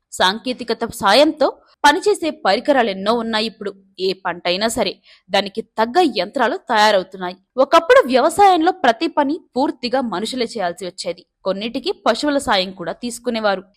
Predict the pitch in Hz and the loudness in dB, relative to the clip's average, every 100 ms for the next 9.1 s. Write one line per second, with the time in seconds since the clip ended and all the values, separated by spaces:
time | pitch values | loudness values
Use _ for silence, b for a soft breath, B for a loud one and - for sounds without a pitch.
0 | _ 202 208 202 - 156 240 285 240 190 | _ -10 -8 -6 0 2 2 2 -4 -4
1 | 277 - _ _ 262 302 320 302 220 170 | -12 -14 _ _ -4 -2 0 0 0 -2
2 | 208 254 311 269 - 208 202 190 175 185 | -4 0 0 0 -6 -4 -2 -4 -8 -10
3 | 175 190 - - 185 254 262 285 359 320 | -4 -4 -4 -2 0 2 2 2 -4 -6
4 | 247 254 214 226 302 247 160 - 202 170 | -6 -6 -8 -8 -8 -6 -8 -6 -6 -6
5 | 170 - 175 - _ _ 196 185 208 226 | -10 -8 -8 -10 _ _ -6 0 0 0
6 | 226 190 190 175 170 - 180 202 202 190 | -2 -2 -2 -2 -2 -6 -4 -4 -6 -8
7 | 208 196 170 185 233 185 190 220 202 190 | -10 -6 -8 -8 -4 -2 0 -2 -2 -4
8 | 185 180 180 160 165 196 202 233 202 180 | -4 -6 -6 -4 -6 -4 -4 0 0 0